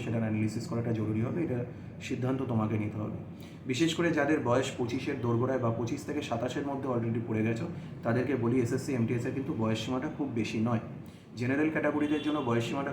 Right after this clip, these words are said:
খুবই কম। সুতরাং যদি একদম দোরগোড়ায় তোমাদের বয়স থেকে থাকে, আমি বলবো এই কাট অফ নিয়ে রিসার্চ করার অপেক্ষায়, আহ, তোমাদের পক্ষে ভালো হবে যদি তোমরা দু হাজার পঁচিশের এক্সামটাকে টার্গেট করো। সাত মাস সময় বাকি রয়েছে,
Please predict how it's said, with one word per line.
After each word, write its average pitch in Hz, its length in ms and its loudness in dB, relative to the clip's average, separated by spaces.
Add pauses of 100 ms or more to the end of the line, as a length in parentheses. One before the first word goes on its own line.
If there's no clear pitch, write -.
খুবই 123 160 2
কম। 131 320 -4
সুতরাং 131 300 0 (380)
যদি 127 160 2
একদম 127 340 4
দোরগোড়ায় 135 460 4
তোমাদের 131 280 2 (100)
বয়স 123 260 2
থেকে 123 160 -2
থাকে, 117 240 -4 (140)
আমি 120 100 0 (100)
বলবো 127 160 0
এই 131 160 0
কাট 113 180 0
অফ 131 160 0
নিয়ে 135 120 0
রিসার্চ 117 340 0
করার 127 240 -4
অপেক্ষায়, - 500 -4
আহ, 117 680 -2 (140)
তোমাদের 120 340 2
পক্ষে - 220 -2
ভালো 113 340 2
হবে 117 220 2
যদি 117 180 4
তোমরা 127 160 0
দু 117 120 0
হাজার 117 280 2
পঁচিশের 117 340 -2
এক্সামটাকে 113 420 0
টার্গেট 113 400 -2
করো। 107 140 -4 (480)
সাত 117 320 -2
মাস 143 220 2
সময় 131 180 2
বাকি 113 240 2
রয়েছে, 131 280 2